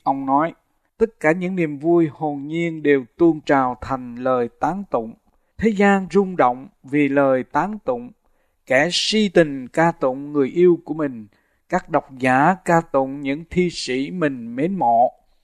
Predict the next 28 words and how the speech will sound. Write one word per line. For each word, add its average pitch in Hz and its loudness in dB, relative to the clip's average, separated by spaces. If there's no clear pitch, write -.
Khách - -4
nhàn 135 0
du 196 0
tán 220 0
thưởng 139 -2
cảnh 131 -2
đẹp." 117 -2
Và 151 0
ông 214 2
tiếp 302 2
tục - 0
nói 190 0
về 151 4
đủ 139 2
loại 135 4
lời 139 0
khen 180 0
tặng, 117 -4
ca 190 4
tụng. 120 -4
Chúng 240 -4
ta 214 -2
có 233 6
thể 190 0
nghe 208 2
về 151 4
mọi 127 -2
mặt. 131 -10